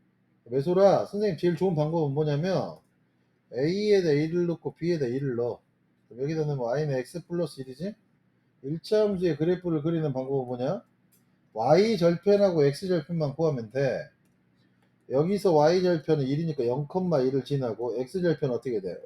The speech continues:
Y에다 영을 넣어서 구하면 X 절편 마이너스 일이죠. 이렇게 그려진단 말이야. 응? 그럼 얘는 일 사분면, 이 사분면, 삼 사분면 지나니까 지나지 않는 사분면은 뭐가 돼? 사 사분면.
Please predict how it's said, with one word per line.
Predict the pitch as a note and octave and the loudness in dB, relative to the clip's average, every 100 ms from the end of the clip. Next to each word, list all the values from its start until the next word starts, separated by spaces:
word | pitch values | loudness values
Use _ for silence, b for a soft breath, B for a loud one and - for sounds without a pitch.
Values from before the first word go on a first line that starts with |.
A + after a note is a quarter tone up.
| - | -4
Y에다 | B2 D3 E3+ D#3 C3 | -2 2 0 2 2
영을 | B2+ C#3+ D#3 | 2 0 2
넣어서 | C#3+ C3 A#2+ | 2 2 -2
구하면 | C#3 C3 A#2 C3+ F#3 A3+ - _ _ _ _ _ _ _ - | 0 0 0 0 0 0 -4 _ _ _ _ _ _ _ -10
X | B2 - F3+ | -10 -4 -2
절편 | E3 C#3 A#2+ | 0 -2 -6
마이너스 | A2+ C3+ F3 D3+ - | -2 0 0 -2 -4
일이죠. | A2 A2+ G#2 D3 A#3 _ _ _ _ _ _ _ | -12 -10 -8 -8 -10 _ _ _ _ _ _ _
이렇게 | G2+ A#2+ D3+ D#3+ - | -6 2 4 4 0
그려진단 | A#2 G2+ E2+ - _ | -10 -10 -16 -20 _
말이야. | _ _ _ _ _ _ _ - | _ _ _ _ _ _ _ -6
응? | F3+ - _ _ _ _ _ b b b b | -6 -6 _ _ _ _ _ b b b b
그럼 | A#2 C3+ | -2 2
얘는 | C#3 C3 | 2 4
일 | D#3 | 2
사분면, | D3+ G3 F#3+ F3+ D#3+ C#3 | 2 4 4 4 2 2
이 | E3 | 0
사분면, | E3+ F3+ D#3 C3 | 2 2 2 -2
삼 | A#2 F#3+ | -2 -2
사분면 | F#3 G3+ E3 B2+ | 4 4 4 -2
지나니까 | C3+ A#2 G#2 G2 | -4 -4 -4 -4
지나지 | D3+ E3 D#3 B2+ | -2 2 2 0
않는 | G#2+ A2+ A#2 | -4 -6 -4
사분면은 | D3 C#3 G#2+ F#2 F#2+ | -2 -2 -4 -10 -6
뭐가 | G#2 F2 | -4 -2
돼? | B2 F3+ _ _ _ _ _ _ | -4 -6 _ _ _ _ _ _
사 | - C#3+ D3 | -4 0 2
사분면. | B2+ | 0